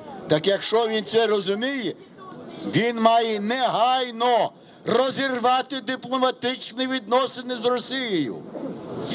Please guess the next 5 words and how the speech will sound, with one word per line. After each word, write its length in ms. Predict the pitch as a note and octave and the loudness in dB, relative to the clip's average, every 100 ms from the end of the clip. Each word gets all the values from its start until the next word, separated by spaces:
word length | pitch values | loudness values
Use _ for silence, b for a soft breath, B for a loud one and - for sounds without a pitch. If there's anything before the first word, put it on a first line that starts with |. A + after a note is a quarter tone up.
| - G3+ A3 | 2 4 6
Він 320 | G3 B3+ C4 | 6 4 2
має 380 | C4 C4+ C#4 C#4 | 2 4 2 2
оголосити 1200 | C4+ C4 C4 C#4 C4+ - B3+ A3 G#3 B3 G#3+ C3 - - - - - - - - - - - - - - | 4 6 6 4 2 0 -2 -2 -2 0 0 -2 -10 -20 -18 -16 -14 -12 -10 -8 -8 -6 -4 -4 -2 4
воєнний 800 | - B3 B3+ C4+ C#4 C4 C#4 C#4 | 6 6 4 2 2 0 0 0
режим 680 | C4+ C#4+ C4+ F3+ C#4 D4 | 0 0 0 0 0 0